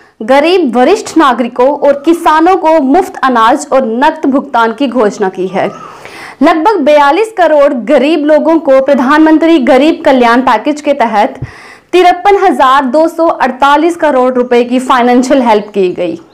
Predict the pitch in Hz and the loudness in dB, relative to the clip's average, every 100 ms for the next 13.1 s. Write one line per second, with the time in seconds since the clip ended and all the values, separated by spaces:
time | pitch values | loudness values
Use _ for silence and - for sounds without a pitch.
0 | _ _ _ _ _ _ _ _ _ - | _ _ _ _ _ _ _ _ _ -8
1 | 226 359 403 311 349 381 349 370 - 277 | -4 -4 -2 -2 0 0 0 0 0 2
2 | 294 330 302 339 311 311 247 233 254 254 | 2 0 -4 -4 -2 -4 0 0 0 -2
3 | 247 262 269 330 339 - 269 269 - 285 | -2 0 0 -2 -6 -4 -4 -4 -2 0
4 | 262 285 294 277 254 277 302 339 330 294 | 2 2 0 -2 -2 0 2 2 0 0
5 | 233 233 233 233 220 208 208 262 262 214 | 2 0 -2 -4 0 0 0 -2 0 0
6 | 190 233 - - - - 262 392 392 440 | 2 0 -6 -16 -20 -8 -2 0 0 0
7 | 370 330 240 320 277 285 233 254 311 330 | 2 0 0 -4 -4 -8 -2 2 2 2
8 | 359 285 262 277 247 220 240 247 240 220 | 0 2 0 2 0 0 -2 0 -2 -2
9 | 202 226 240 269 247 226 214 220 247 254 | -4 -4 -4 0 2 2 2 0 -2 -2
10 | 277 262 247 226 180 185 175 180 180 175 | 0 0 2 0 0 0 2 2 0 -2
11 | 170 - - - - - - - 208 277 | -8 -14 -20 -20 -20 -20 -20 -4 2 2
12 | 294 403 392 359 359 302 294 311 349 285 | 2 -2 -2 -2 -2 0 2 2 0 -2